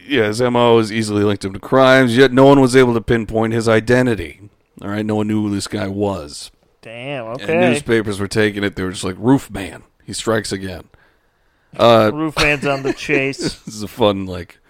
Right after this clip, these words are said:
Speaker 1: late nineties, early two thousands, uh, shebang. I don't know. <laughs> But
Speaker 2: Yeah.
Speaker 1: nearly,
Speaker 2: Shebang
Speaker 1: uh,
Speaker 2: is a good way to put it.
Speaker 1: Yeah, a little shebang.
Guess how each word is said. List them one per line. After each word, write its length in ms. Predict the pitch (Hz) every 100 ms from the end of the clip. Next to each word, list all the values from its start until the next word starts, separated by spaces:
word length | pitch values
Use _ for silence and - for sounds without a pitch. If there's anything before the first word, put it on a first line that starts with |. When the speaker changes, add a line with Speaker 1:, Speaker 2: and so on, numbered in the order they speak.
| _ _ _ _ _ _
Speaker 1:
late 320 | 101 104 95
nineties, 520 | 101 98 95 95 90
early 260 | 98 95 90
two 180 | - 92
thousands, 680 | - 87 87 90 82 82
uh, 300 | 76 69 71 - _ _ _ _ _ _ _ _ _ _ _ _ - 82 -
shebang. 640 | - - 92 95 87 76 71
I 60 | 107
don't 120 | 101 90
know. 240 | 82 80 _
<laughs> 40 | - - - - - _
But 120 | 143
Speaker 2:
Yeah. 220 | 262 160 120 170 196 165 -
Speaker 1:
nearly, 340 | 135 147 143
Speaker 2:
Shebang 280 | 185 190 190
Speaker 1:
uh, 40 |
Speaker 2:
is 100 | 156
a 40 | 135
good 180 | 139
way 140 | 127 123
to 60 |
put 240 | 113 123 110
it. 100 | 131
Speaker 1:
Yeah, 300 | 143 113 90
a 40 |
little 200 | 98 110
shebang. 540 | 98 - 92 101 98